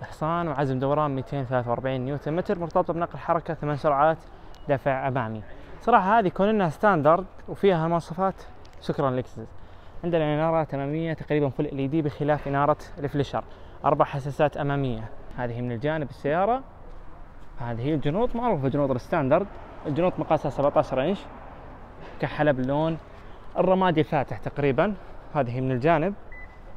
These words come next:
دخول ذكي من كل الأبواب، فتحة سقف عادية. الصرفية عندنا هذه هي اللتر الواحد، يمشيها سبعتاشر كيلو فاصلة اثنين تقييم ممتاز، آه، وسعة خزان الوقود،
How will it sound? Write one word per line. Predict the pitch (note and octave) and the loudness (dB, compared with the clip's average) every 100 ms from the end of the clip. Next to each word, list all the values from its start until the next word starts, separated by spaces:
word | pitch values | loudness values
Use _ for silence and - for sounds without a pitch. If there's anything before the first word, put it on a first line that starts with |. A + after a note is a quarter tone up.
| - - - | -12 -12 -8
دخول | C#3+ - C#3 | -6 0 2
ذكي | C3+ - B2+ | 2 0 -2
من | |
كل | A#2 D3+ | 0 0
الأبواب، | C#3 B2+ D3+ F3+ | 2 4 6 6
فتحة | D#3 - C#3 | 4 -4 -2
سقف | - C#3 - | 0 0 2
عادية. | B2+ D3 G3 G#3 - - - - | 2 4 4 2 -2 -14 -16 -10
الصرفية | C#3 - C3 D3+ C3+ | -2 0 2 2 2
عندنا | B2+ D3+ D3+ E3+ F3+ - - | 0 2 2 2 0 -4 -4
هذه | B2 | -4
هي | A#2 | -2
اللتر | C#3 B2+ - | -2 -2 -2
الواحد، | C3+ D#3+ C3+ | 0 0 0
يمشيها | B2+ - | -4 -2
سبعتاشر | C3+ C3+ C#3 C#3+ D3 | 0 0 0 0 -2
كيلو | - D3+ | -2 2
فاصلة | C#3 C#3+ D3+ D3 - - - - - | 4 4 2 0 -2 -16 -16 -16 -4
اثنين | F3 F#3+ | 0 2
تقييم | F3+ F3+ F3 E3 | 2 2 2 2
ممتاز، | C3+ D3 C#3 C#3+ C3+ - - - - - C#3 | 0 2 2 2 0 -6 -16 -16 -16 -4 0
آه، | B2+ B2+ | 4 2
وسعة | B2 E3+ D3 | 4 4 4
خزان | D#3 C#3 D#3+ | 2 4 4
الوقود، | C#3+ C3+ E3 G3+ | 4 2 4 4